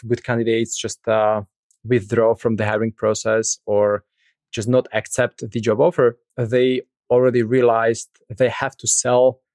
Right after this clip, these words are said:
those opportunities. They have to sell the team, the project.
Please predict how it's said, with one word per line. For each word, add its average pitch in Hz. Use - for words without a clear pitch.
those 113
opportunities. 104
They 110
have 120
to 120
sell 120
the 104
team, 135
the 104
project. 127